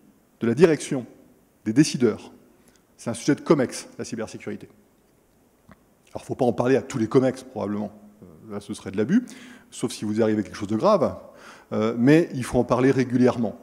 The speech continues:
Et il faut surtout que les décisions remontent au niveau du comex. Parce que la cybersécurité, aujourd'hui, ça a un impact sur le fonctionnement même des entités,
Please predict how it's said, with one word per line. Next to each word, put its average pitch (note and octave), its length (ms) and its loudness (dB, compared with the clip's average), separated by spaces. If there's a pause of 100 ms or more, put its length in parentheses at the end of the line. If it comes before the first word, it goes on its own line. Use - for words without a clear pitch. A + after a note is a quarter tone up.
(320)
Et A#2+ 60 4
il C3+ 60 6
faut C#3+ 140 2
surtout E3+ 320 4
que - 80 2
les C#3 80 6
décisions G3+ 560 2 (300)
remontent C3+ 340 2
au B2 40 -2
niveau A#2 200 2
du A2 80 0
comex. - 400 -8 (640)
Parce A3 200 -2
que A3 280 6
la D3 80 2
cybersécurité, C3 640 0
aujourd'hui, F#3+ 420 2
ça F#3 140 0
a B2 40 2
un B2 80 2
impact B2 320 0
sur - 100 -8
le A2+ 60 -6
fonctionnement D3+ 520 0
même C#3+ 200 0
des A#2+ 140 -6
entités, D3 440 -4